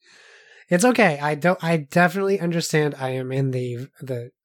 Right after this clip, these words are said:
the minority on both mayonnaise and cheese on burgers. I get it,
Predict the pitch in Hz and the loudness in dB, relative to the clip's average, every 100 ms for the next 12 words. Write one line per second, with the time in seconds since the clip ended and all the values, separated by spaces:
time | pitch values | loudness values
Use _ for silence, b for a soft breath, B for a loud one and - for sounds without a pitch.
0 | _ - 131 131 131 143 151 151 147 127 | _ -8 -4 -2 0 2 4 2 0 0
1 | 131 139 131 - B B B B 147 165 | 2 2 2 -4 B B B B 0 2
2 | 170 165 - 156 151 143 - 147 135 127 | 4 2 0 0 0 0 0 0 0 -2
3 | 123 127 110 120 - 127 123 123 113 | -2 -4 -6 -12 -10 -6 -4 -4 -4